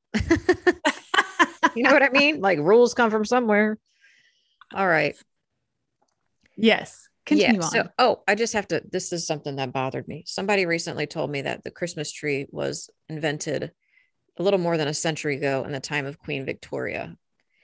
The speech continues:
Speaker 2: What?
Speaker 1: No, she made it popular. It actually came,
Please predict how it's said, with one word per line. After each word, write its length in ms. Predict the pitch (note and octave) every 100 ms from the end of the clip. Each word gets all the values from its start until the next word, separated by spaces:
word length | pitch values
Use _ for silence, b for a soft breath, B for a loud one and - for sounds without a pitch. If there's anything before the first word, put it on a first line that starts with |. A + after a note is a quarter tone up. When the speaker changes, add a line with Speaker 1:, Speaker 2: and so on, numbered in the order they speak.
| _ -
Speaker 2:
What? 220 | A4+ B4+ - _ _ -
Speaker 1:
No, 300 | F3 B2+ - - -
she 260 | - F#3+
made 180 | G3 F#3+
it 160 | F#3+ -
popular. 600 | A#3 A3 E3+ A#2+ - - F3
It 100 | -
actually 380 | F3 - A3+ G#3+
came, 560 | G#3 F#3+ F3+ F3+ -